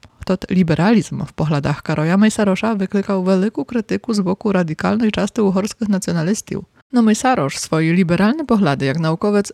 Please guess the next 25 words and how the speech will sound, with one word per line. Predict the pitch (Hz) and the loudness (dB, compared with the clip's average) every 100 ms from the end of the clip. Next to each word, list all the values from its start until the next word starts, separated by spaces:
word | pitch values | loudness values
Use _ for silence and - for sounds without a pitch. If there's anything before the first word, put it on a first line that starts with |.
| - | -4
bronił | 180 185 202 294 254 | 0 2 2 0 0
i | 208 | 2
w | |
innych | 208 233 - 151 - - | 4 4 4 -2 -6 -18
swoich | - - - - | -12 -8 -8 -4
pracach, | - - 156 - - - - - | -4 -2 -4 -4 -12 -14 -10 -4
u | 214 | 0
tym | 220 214 | 2 2
cieśli | 226 - 220 - 202 | 0 0 -4 0 -2
i | |
w | |
komparatystycznej | - 226 220 202 196 - 220 - 208 | 0 0 4 2 2 -6 -8 -2 -2
historii | - - 143 175 180 - | -2 -4 -2 0 0 0
wszystkich | 226 - 202 185 | -2 0 0 0
narodów | 143 208 175 127 | 2 2 2 0
uhorskiego | 165 - - - 156 | 0 0 -2 0 0
królestwa, | - - 135 - - 196 254 | 0 -2 0 -2 0 0 0
która | 175 - 143 | -4 -6 -4
wyszła | 165 - 160 | -4 -2 -2
w | |
roku | 156 151 151 | 0 -2 -6
tysiąc | - 156 165 | -4 -6 -4
osiemset | 156 175 - - | -4 -4 -6 -8
pięćdziesiątym | - 190 185 - 160 | -6 -6 -6 -6 -4
pierwszym, | 214 - - 170 | -2 -2 -2 -2